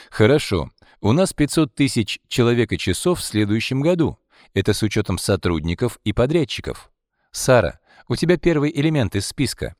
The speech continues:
Сколько часов, по-твоему, уйдет на реализацию?» Сара посмотрела в свои бумаги, в ноутбук и переговорила с ассистентом. «Двадцать пять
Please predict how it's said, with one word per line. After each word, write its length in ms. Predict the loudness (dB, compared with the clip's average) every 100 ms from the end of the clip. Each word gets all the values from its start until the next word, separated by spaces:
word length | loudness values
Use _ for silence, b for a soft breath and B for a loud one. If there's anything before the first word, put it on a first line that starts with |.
| _ b
Сколько 440 | -14 -2 -2 0 -2
часов, 400 | -2 0 -2 0
по-твоему, 680 | -2 0 -2 0 0 -4 -2
уйдет 480 | -2 0 0 -2 _
на 140 | -2 0
реализацию?» 800 | 0 0 0 0 -2 -6 -8 -10 _ _ _ B B B
Сара 380 | -10 0 2 2
посмотрела 540 | -2 -2 -2 0 0 0
в 60 |
свои 260 | -2 -2 0
бумаги, 460 | -2 0 -2 -2
в 120 | -2 -2
ноутбук 600 | -2 -4 -4 -4 -6 _ _
и 180 | -6 -4
переговорила 640 | -2 0 2 2 2 -2
с 100 | -2
ассистентом. 760 | -4 -6 -6 -4 -4 -4 -8 -12 _ _ _ _ _ _
«Двадцать 720 | -6 -2 2 2 2 -2 -4 -2
пять 280 | 0 0